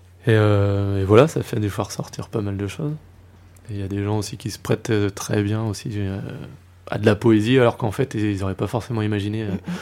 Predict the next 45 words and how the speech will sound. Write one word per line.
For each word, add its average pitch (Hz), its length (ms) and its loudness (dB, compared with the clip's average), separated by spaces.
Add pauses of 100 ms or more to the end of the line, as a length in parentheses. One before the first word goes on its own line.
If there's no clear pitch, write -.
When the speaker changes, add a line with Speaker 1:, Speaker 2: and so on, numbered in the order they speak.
(220)
Speaker 1:
pouvoir 98 240 -4
sortir 101 420 -10
des, 95 280 -6
des 95 200 -6
mots 107 180 -2
comme 135 220 -8
ça. - 120 -12 (840)
Speaker 2:
Et - 840 -18 (120)
puis - 80 -14
ça - 180 -10
fait 160 140 -8
sortir - 480 0
en 180 100 2
te-, 175 100 -6 (180)
en 139 80 8
Speaker 1:
Ouais, 143 100 12
Speaker 2:
termes 151 140 12
Speaker 1:
c'est 190 60 6
Speaker 2:
d'imaginaire, 196 500 10
Speaker 1:
ça. 196 60 8
Speaker 2:
en 180 80 6
tout 165 120 -6
cas, 190 120 -2
ça 175 140 -4
fait 160 140 -10
sortir - 460 -4
un 151 80 -4
peu 165 140 -10
du, 151 180 -10 (580)
du 160 340 -6
lieu, 156 440 -6
euh, 123 120 0
Speaker 1:
Ouais, 123 220 4
ouais. 117 240 0 (320)
Et 117 60 -4
puis - 140 -8
c'est 131 120 -2
marrant 139 160 10
parce - 120 6
qu'en 147 100 0
Speaker 2:
ultra 170 120 6
Speaker 1:
fait, 170 140 2
ils 156 40 -2
laissent 131 220 6
Speaker 2:
médicalisé. 156 260 -6